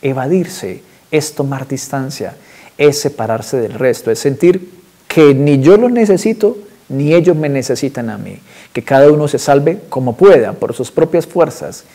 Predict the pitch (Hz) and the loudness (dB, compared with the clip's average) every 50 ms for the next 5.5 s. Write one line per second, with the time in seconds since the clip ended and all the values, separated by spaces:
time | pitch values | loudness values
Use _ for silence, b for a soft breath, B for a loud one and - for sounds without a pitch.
0 | b b b 131 123 - 143 135 135 143 147 147 139 - 151 143 139 131 147 135 | b b b -6 -4 0 2 2 2 2 0 -2 -4 -4 -4 -4 -4 -4 -4 -2
1 | 127 117 131 139 147 147 147 151 151 B B B B B B - 127 127 117 117 | -2 0 0 0 0 0 0 -2 -6 B B B B B B -12 -10 -8 -8 -6
2 | 123 131 135 135 135 135 - - - 131 123 113 - 120 110 113 113 120 120 120 | -4 -2 -2 0 0 -2 -4 -6 -10 -12 -12 -10 -10 -8 -6 -6 -6 -4 -4 -4
3 | 117 117 113 113 117 117 - 117 113 110 113 110 113 B B B B - - - | -6 -6 -6 -8 -8 -6 -6 -6 -4 -4 -6 -8 -10 B B B B -14 -10 -10
4 | 110 101 101 107 110 110 - - - - - - - - 123 110 113 107 - - | -8 -8 -6 -6 -6 -6 -8 -8 -8 -8 -8 -8 -10 -10 -8 -8 -8 -10 -10 -12
5 | 95 92 95 - 87 - - - - 135 | -12 -12 -10 -10 -12 -12 -14 -16 -16 -18